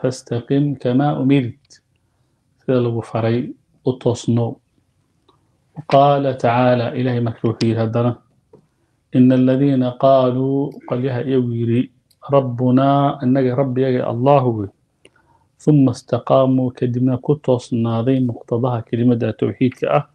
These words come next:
تن-، "تتنزل عليهم الملائكة،" malaa'ig baa ku soo daadegta. "ألا تخافوا،" بألا تخافوا، ha baqina iyadoo leh. "ولا تحزنوا،" ha murgina iyadoo leh.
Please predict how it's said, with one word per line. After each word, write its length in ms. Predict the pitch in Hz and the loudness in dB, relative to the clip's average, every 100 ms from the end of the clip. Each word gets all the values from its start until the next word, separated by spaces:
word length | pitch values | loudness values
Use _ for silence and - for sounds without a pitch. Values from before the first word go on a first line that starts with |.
| _ _ _ _ _ - - _ | _ _ _ _ _ -20 -20 _
تن-، 320 | 131 123 151 | 0 2 2
"تتنزل 960 | - 143 135 131 131 143 120 113 135 139 | 2 0 4 2 4 2 2 0 2 2
عليهم 540 | 127 120 127 127 131 143 | 2 0 0 0 0 0
الملائكة،" 760 | 127 117 117 123 127 117 101 _ _ | 0 -2 -4 -4 -6 -6 -10 _ _
malaa'ig 260 | 117 127 131 | -6 -4 -4
baa 120 | 123 | -6
ku 100 | - | -8
soo 160 | - 135 | -4 -2
daadegta. 580 | 127 135 131 135 - 165 143 _ _ _ _ _ _ _ _ _ - | 2 0 2 -2 2 0 0 _ _ _ _ _ _ _ _ _ -2
"ألا 300 | 135 151 175 | 2 4 2
تخافوا،" 640 | 175 143 151 139 123 127 | 0 -2 2 2 2 -4
بألا 400 | 123 139 127 123 | -4 -4 -2 -4
تخافوا، 560 | 117 120 - 139 127 113 | -6 -8 -2 -2 -2 -8
ha 80 | 117 | -6
baqina 420 | 120 - 156 131 135 | -6 -2 0 0 -2
iyadoo 400 | 127 117 110 107 | -4 -4 -6 -10
leh. 120 | - _ _ _ _ _ _ _ _ _ | -14 _ _ _ _ _ _ _ _ _
"ولا 340 | 123 127 147 139 | 0 4 4 2
تحزنوا،" 680 | 139 127 120 120 139 131 | 0 -4 -2 0 2 0
ha 100 | 110 117 | -2 -4
murgina 460 | 120 117 139 135 127 | -2 0 2 0 0
iyadoo 340 | 131 120 113 | -2 0 -2
leh. 140 | 110 | -6